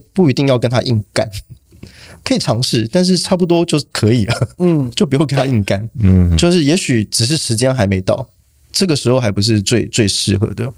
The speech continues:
Speaker 2: 嗯。
Speaker 1: 对啊。
Speaker 2: 哎，
Speaker 1: 嗯。
Speaker 2: 那我问你一个问题哈，你从事殡葬业啊，
Speaker 1: 呀，呀，呀。
Speaker 2: 到现在啊，
Speaker 1: 嗯，嗯，嗯。
Speaker 2: 我每次看殡葬业，
Speaker 1: 嗯。
Speaker 2: 就都有很多
Speaker 1: 有种荒谬感。<laughs> 那只是说大家都，哎，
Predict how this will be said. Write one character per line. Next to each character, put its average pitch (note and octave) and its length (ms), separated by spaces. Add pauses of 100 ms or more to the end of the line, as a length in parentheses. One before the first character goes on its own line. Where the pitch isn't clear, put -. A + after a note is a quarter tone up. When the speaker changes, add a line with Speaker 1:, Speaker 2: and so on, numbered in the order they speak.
(300)
Speaker 2:
嗯。 D3+ 280 (280)
Speaker 1:
对 A#2+ 100
啊。 A#2+ 140 (260)
Speaker 2:
哎， F#3+ 180 (220)
Speaker 1:
嗯。 C3+ 100
Speaker 2:
那 F4 80 (160)
我 D#3+ 200
问 C4 120
你 F3 60
一 C#3 60
个 E3+ 80
问 G#3+ 80
题 D3 120
哈， A#2+ 240 (340)
你 F3+ 120
从 F3 240
事 B3 180
殡 G#3 240
葬 F#3+ 240
业 D#3 220
啊， G#2 100
Speaker 1:
呀， G#2+ 100
呀， - 80
呀。 A2 120
Speaker 2:
到 G3 100
现 D#3+ 280
在 C3 160 (140)
啊， - 80
Speaker 1:
嗯， F#2 140
嗯， G2 120
嗯。 G2 160 (420)
Speaker 2:
我 A#3 100
每 G#3 140
次 G3+ 140
看 A3 200
殡 F#3+ 220
葬 F#3+ 220
业， D#3+ 280 (340)
Speaker 1:
嗯。 B2 200 (420)
Speaker 2:
就 F3 200 (720)
都 F#3+ 100
有 F3 140
很 D#3 100
多 D3+ 140
Speaker 1:
有 C3 100
种 B2 120
荒 A2+ 160
谬 A2+ 160
感。 G2 200
<laughs> - 1400
那 C#4+ 120
只 - 140
是 A3+ 60
说 A#3+ 180
大 A#3 120
家 A#3+ 60
都， A#3+ 160
哎， E3 160